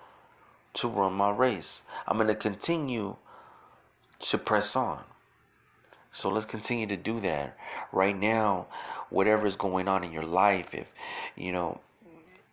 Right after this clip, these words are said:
if things are happening with your family members, if perhaps you have a loved one that may be in the hospital, do not lose faith. Do not lose heart.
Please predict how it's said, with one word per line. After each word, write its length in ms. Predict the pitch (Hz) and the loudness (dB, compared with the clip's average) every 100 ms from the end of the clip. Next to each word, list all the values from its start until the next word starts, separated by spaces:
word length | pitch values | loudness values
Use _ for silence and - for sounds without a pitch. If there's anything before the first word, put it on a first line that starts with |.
| _ _ - | _ _ -20
if 80 | - | -16
things 320 | - 110 107 | -4 -2 0
are 80 | 104 | -2
happening 500 | 104 107 107 104 92 | 2 2 0 -4 -4
with 180 | 82 - | -6 -8
your 80 | 78 | -6
family 480 | - 110 110 101 | 2 4 4 0
members, 500 | 92 85 80 80 - | -2 -4 -4 -8 -10
if 100 | - | -8
perhaps 280 | - 92 92 | 0 2 2
you 80 | 101 | 2
have 120 | 90 | 2
a 40 | 82 | 0
loved 460 | 90 101 113 107 | 2 4 4 4
one 200 | 95 85 | -2 -4
that 120 | - | -6
may 120 | 87 90 | -6 -4
be 100 | 92 | -4
in 60 | |
the 60 | 90 | 0
hospital, 680 | 95 95 - - - - - - - - - - - - _ - - | 2 0 -2 -8 -10 -12 -16 -18 -18 -16 -14 -14 -16 -20 _ -20 -8
do 120 | 98 | -2
not 280 | 101 113 113 | 2 4 4
lose 200 | 120 110 | 0 -2
faith. 480 | - 101 87 71 - - _ - | -2 0 0 -4 -14 -20 _ -8
Do 120 | 95 | 0
not 280 | 104 117 117 | 4 4 2
lose 220 | 120 - | -2 -4
heart. 420 | 117 117 73 | 0 2 2